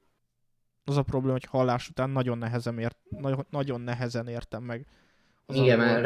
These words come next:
Speaker 2: rá,
Speaker 1: szöveget.
Speaker 2: rá kell kényszerítened. Én nekem például az nagyon sokat segített, hogy én rappet hallgatok, és mindig próbáltam magamtól rájönni, hogy mit mondanak.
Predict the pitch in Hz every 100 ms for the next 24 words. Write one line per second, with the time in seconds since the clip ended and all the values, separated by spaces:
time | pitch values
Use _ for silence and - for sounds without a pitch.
0 | 147 143 147 139 147 143 139 135 117 -
1 | 113 113 113 101 101 95 92 95 - _
2 | _ _ _ 131 139 139 135 139 135 131
3 | 127 123 117 - 117 123 110 113 113 -
4 | 120 104 107 104 98 - 95 - 95 95
5 | 92 131 131 _ _ _ _ _ _ _
6 | - - 104 101 113 101 98 95 - 98
7 | 98 101 98 _ _ _ - _ _ _
8 | - - 101 110 113 104 107 101 104 101
9 | 98 95 95 92 92 90 90 95 98